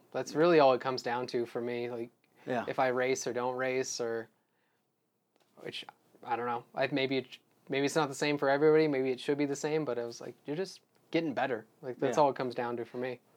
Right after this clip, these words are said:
Speaker 2: Yeah, definitely. Well, cool. Well, let's move on to some cycling news. We got a big Tour de France, uh, s-, race going on, so we have a lot of stuff to cover. So let's get into some quick pro cycling news.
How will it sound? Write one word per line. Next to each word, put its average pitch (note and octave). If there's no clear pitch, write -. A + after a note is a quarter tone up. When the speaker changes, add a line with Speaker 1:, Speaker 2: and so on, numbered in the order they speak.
Speaker 2:
Yeah, A#3+
definitely. B2+
Well, E3
cool. F3+
Well, D3
let's F#3+
move G#3
on F#3+
to F3+
some C#3+
cycling F3
news. E3+
We E3+
got D3+
a B2+
big D#3
Tour D#3
de C#3+
France, D3+
uh, D3
s-, -
race F3
going G3
on, G#3
so F3
we -
have D#3
a D#3
lot D3
of B2+
stuff F3
to E3
cover. F3+
So E3
let's F3
get A3
into F3
some B2+
quick -
pro D#3
cycling D3+
news. D3+